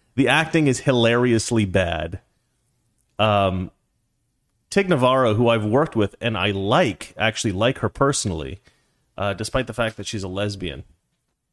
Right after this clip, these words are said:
<laughs> Not, not, not that really matters anyway, but, uh, Tig Notaro, I just didn't think she could land the lines correctly. Like, that part was clearly written for a guy.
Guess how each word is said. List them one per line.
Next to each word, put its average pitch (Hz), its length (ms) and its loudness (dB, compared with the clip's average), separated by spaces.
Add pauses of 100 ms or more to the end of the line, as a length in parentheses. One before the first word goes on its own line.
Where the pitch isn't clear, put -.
(600)
<laughs> - 140 -8
Not, 135 140 0
not, 98 300 -2
not 123 140 0
that 104 160 2
really 90 200 -4
matters 82 360 -6
anyway, 80 260 -6
but, - 160 -12 (560)
uh, 104 320 2 (300)
Tig 165 120 0
Notaro, 117 640 2 (840)
I 127 100 2
just 147 220 0
didn't 139 160 2
think 127 180 0
she 120 140 -2
could 98 140 -2
land 101 320 0
the 90 40 -4
lines 95 380 -2
correctly. 80 440 -4
Like, 95 200 -2
that 123 200 0
part 151 240 2
was 110 140 0
clearly 117 380 2
written 95 240 0
for 95 160 -4
a 90 80 -4
guy. 78 480 -8